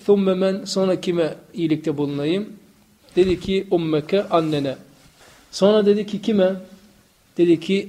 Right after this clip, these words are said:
"Ebek, yani babana." Haddesene Süleyman bin Harb, Süleyman bin Harb rahimullah, e, Ebu Eyyub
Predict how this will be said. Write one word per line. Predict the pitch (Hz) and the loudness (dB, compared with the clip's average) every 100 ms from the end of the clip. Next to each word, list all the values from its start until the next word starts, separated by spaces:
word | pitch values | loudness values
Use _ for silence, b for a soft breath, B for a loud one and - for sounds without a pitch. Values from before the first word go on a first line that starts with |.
| 175 | -2
"Ebek, | 156 160 165 170 - - _ 170 | 0 4 4 2 -10 -20 _ -6
yani | 143 156 147 | -4 -2 2
babana." | 139 135 123 - - _ _ _ _ _ B B B B B - | 2 2 -2 -10 -20 _ _ _ _ _ B B B B B -4
Haddesene | - 165 240 233 214 | 2 6 6 6 4
Süleyman | 202 202 202 226 196 | 6 4 6 4 4
bin | |
Harb, | 185 202 226 - | 2 2 2 0
Süleyman | - 196 208 208 | -2 0 2 0
bin | 185 | -2
Harb | 156 208 202 165 | 2 2 2 0
rahimullah, | 170 - 175 165 165 202 - - - - - - - - - 156 | 0 0 -2 -2 0 0 -2 -16 -20 -20 -20 -20 -20 -20 -10 -6
e, | 151 165 | -2 0
Ebu | 156 175 | 0 2
Eyyub | 160 185 | 2 0